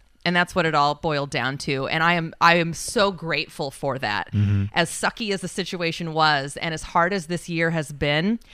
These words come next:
Speaker 1: I've grown more as a person,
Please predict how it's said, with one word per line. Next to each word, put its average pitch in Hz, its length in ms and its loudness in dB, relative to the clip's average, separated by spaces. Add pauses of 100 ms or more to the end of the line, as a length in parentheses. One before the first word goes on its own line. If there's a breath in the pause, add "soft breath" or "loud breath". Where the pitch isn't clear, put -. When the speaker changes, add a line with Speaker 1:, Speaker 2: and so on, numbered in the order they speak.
(340 soft breath)
Speaker 1:
I've 170 320 6
grown 170 440 0
more 160 340 -2
as 156 220 -4
a 139 100 -6
person, 294 600 -2